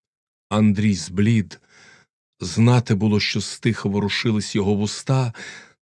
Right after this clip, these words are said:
та що він вимовляв чиєсь ймення, але ж то не було ймення рідного краю, або матері, а чи братів, ні. То було ймення кралі Ляхівки. Тарас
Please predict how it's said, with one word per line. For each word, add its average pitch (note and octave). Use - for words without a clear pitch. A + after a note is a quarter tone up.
та C3
що -
він C3
вимовляв B2
чиєсь -
ймення, G#2+
але B2
ж -
то D3
не C#3
було D3
ймення C#3
рідного B2+
краю, A#2
або G#2+
матері, G#2+
а G#2+
чи -
братів, A2+
ні. G#2+
То A2
було G#2+
ймення A2
кралі G#2+
Ляхівки. G#2+
Тарас G2